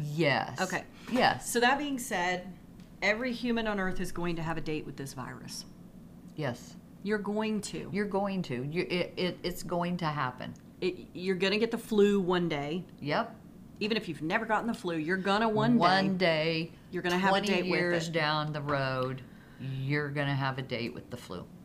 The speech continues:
Speaker 2: You've caught a common cold virus, you're gonna catch covid
Speaker 1: covid.
Speaker 2: eventually because it's
Speaker 1: Mm-hmm.
Speaker 2: the variant's level inf-, of infective rate
Speaker 1: Yes.
Speaker 2: is so high,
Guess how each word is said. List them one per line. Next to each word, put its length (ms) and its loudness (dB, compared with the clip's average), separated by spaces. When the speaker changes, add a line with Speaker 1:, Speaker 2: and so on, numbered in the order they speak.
Speaker 2:
You've 160 -6
caught 200 -4
a 40 -6
common 460 0
cold 320 2
virus, 640 0
you're 320 0
gonna 340 0
catch 460 -4
covid 300 -2
Speaker 1:
covid. 20 0
Speaker 2:
eventually 500 -2
because 320 -4
it's 220 -4
Speaker 1:
Mm-hmm. 100 -4
Speaker 2:
the 100 2
variant's 840 -2
level 540 0
inf-, 420 -4
of 180 0
infective 1000 -4
rate 580 -4
Speaker 1:
Yes. 520 -2
Speaker 2:
is 240 2
so 420 4
high, 640 4